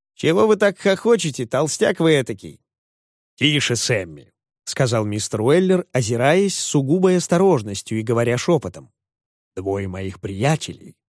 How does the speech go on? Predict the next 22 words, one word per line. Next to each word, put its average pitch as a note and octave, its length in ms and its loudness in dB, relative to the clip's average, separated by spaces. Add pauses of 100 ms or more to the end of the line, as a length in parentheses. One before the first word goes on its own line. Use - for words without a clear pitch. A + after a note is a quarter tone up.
что - 260 -6
работают A2 580 -2
на A2+ 120 -2
Оксфордской A2 680 -2
дороге G#2 580 0
и F#2 40 -12
готовы G2+ 420 -4
на G2+ 120 -8
всякую G2 480 -8
штуку, - 560 -4 (460)
взяли A#2+ 400 0
заместителя C#3+ 720 0
на C#3+ 100 0
буксир, D#3 560 -2
Сэмми. - 600 -12 (240)
А A#2+ 120 -4
когда B2 320 0
он A#2 120 -4
придёт B2 480 -2 (140)
в G#2 120 -4
Эбенизерское G#2 760 -2
общество, A#2 680 -6